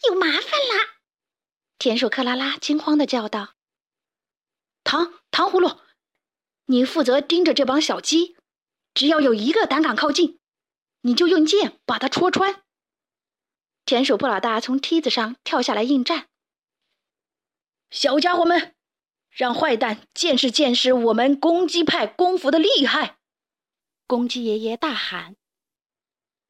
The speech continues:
“我是真正的骑士，应该是去杀死巨人，而不是和小鸡搏斗。”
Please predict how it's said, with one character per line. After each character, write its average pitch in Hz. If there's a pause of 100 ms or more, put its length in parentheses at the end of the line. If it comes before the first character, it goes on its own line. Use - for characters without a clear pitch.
(600)
“我 220
是 254
真 415
正 453
的 220
骑 208
士， - (840)
应 254
该 277
是 277
去 247
杀 285
死 247
巨 -
人， 226 (720)
而 285
不 302
是 294
和 320
小 240
鸡 311
搏 285
斗。” 392